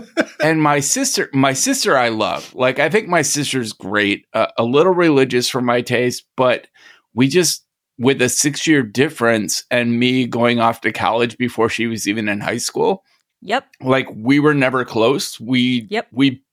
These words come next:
Speaker 2: barely know each other. And I enjoy her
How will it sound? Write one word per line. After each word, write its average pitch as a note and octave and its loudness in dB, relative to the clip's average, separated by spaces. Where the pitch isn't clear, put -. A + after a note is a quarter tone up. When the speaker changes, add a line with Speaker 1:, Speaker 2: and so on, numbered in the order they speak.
Speaker 2:
barely A2 0
know F2 -2
each F2+ -6
other. E2+ -8
And A#2+ -2
I A#2 0
enjoy B2 2
her A#2 2